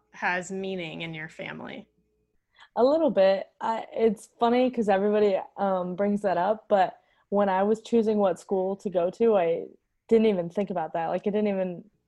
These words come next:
Speaker 2: make the connection, like, "Oh, yeah, my mom went to Utah State." But my mom always said that Utah was the right fit for me. Like, she never tried to push me towards Utah State, or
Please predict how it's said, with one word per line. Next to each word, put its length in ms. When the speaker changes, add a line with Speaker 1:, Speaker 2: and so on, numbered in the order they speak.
Speaker 2:
make 200
the 120
connection, 460
like, 180
"Oh, 80
yeah, 160
my 160
mom 220
went 180
to 60
Utah 280
State." 420
But 400
my 220
mom 340
always 320
said 240
that 220
Utah 400
was 180
the 80
right 240
fit 180
for 120
me. 340
Like, 260
she 200
never 340
tried 240
to 60
push 300
me 100
towards 360
Utah 260
State, 540
or 340